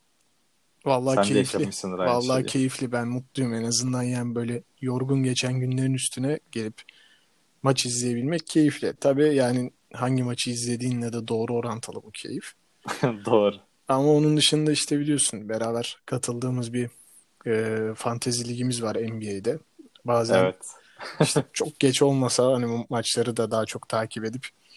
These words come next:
Speaker 1: en azından highlightlarla vesaire bu hafta içinin biraz şeyini, e, yoğunluğunu üstümüzden atmaya çalışıyoruz.
Speaker 2: Doğru. Vallahi ben ilk gece izledim. Ertesi gün izinliydim. Bir Golden State Brooklyn maçı izledim ama Golden State yani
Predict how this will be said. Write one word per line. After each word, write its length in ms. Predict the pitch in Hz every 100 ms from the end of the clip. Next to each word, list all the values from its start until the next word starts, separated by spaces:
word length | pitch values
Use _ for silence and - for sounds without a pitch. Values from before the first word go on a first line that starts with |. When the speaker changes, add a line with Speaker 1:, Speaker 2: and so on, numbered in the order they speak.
| -
Speaker 1:
en 100 | 135
azından 340 | 131 127 127 127
highlightlarla 840 | 117 131 127 127 - 135 120 117
vesaire 460 | 127 127 107 120 131
bu 100 | 127
hafta 340 | 127 - 135
içinin 440 | 127 - 131 127 - _ -
biraz 240 | 123 123 -
şeyini, 460 | 123 120 123 135 - _ -
e, 40 | 110 110 110
yoğunluğunu 460 | 110 117 110 107 117
üstümüzden 500 | 117 - 101 104 117
atmaya 320 | 110 - 110
çalışıyoruz. 640 | 110 107 104 - 85 - - _ _ _ _ _ _ _ - _ _ _ -
Speaker 2:
Doğru. 340 | 101 101 123
Vallahi 360 | 117 104 110 113
ben 100 | 117
ilk 180 | 117 -
gece 300 | 120 113 123
izledim. 420 | 117 123 120 107 _ _ -
Ertesi 440 | 110 104 107 -
gün 100 | 110
izinliydim. 600 | 110 107 107 120 117 101 - _ _ _ _ _ _ _ -
Bir 320 | 104 104 104 - _ -
Golden 420 | 110 110 104 101
State 300 | 113 - 117 -
Brooklyn 320 | 113 110 127
maçı 320 | 120 117 - 139
izledim 320 | 101 98 123
ama 260 | 135 123
Golden 340 | 101 101 101 110
State 520 | - - 113 - 117
yani 380 | 107 107 123